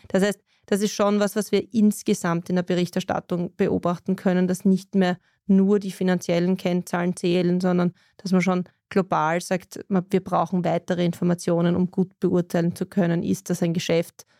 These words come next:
Feld, das wirtschaftlich nachhaltig ist, das heißt auch bestehen kann wirtschaftlich, weil es sich auf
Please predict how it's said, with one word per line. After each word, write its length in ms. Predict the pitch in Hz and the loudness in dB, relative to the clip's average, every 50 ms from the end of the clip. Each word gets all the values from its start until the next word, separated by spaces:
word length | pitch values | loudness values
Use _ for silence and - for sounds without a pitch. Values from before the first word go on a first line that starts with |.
| _ _ _ _ | _ _ _ _
Feld, 400 | _ - - 175 170 175 175 - _ _ _ _ _ _ | _ -2 0 0 0 0 -2 -8 _ _ _ _ _ _
das 340 | - 190 185 175 - - - - 247 - | 0 0 0 0 -2 -8 -16 -16 -14 -6
wirtschaftlich 560 | - 202 196 202 202 - 202 - - 202 - - | 0 2 2 2 2 -2 -6 -4 -4 -4 0 0
nachhaltig 520 | 180 175 170 - - 180 180 - 180 - | 0 0 0 -2 -4 -6 -4 -4 -4 -2
ist, 200 | 185 175 - - | -4 -4 -2 -2
das 100 | 185 180 | 0 2
heißt 200 | 185 180 - - _ _ _ _ _ - | 0 0 -2 -6 _ _ _ _ _ -4
auch 180 | 190 175 - _ _ - | -4 -4 -4 _ _ -6
bestehen 500 | - - - - 185 175 165 175 185 196 | -6 -4 -2 0 0 2 2 2 0 0
kann 320 | - - 175 165 165 160 | 0 -2 -2 -2 -2 -2
wirtschaftlich, 640 | 165 165 165 - - 185 170 - - 175 175 - - _ _ _ _ _ - | -2 -2 -2 -2 -2 -4 -2 -2 -2 -2 -2 -2 -4 _ _ _ _ _ -2
weil 200 | 196 185 185 175 | 0 2 2 0
es 160 | 175 175 - | -2 -2 -2
sich 260 | 190 185 - - - - | -6 -6 -6 -6 -6 -4
auf 280 | 202 190 180 - - | -4 -4 -4 -4 -12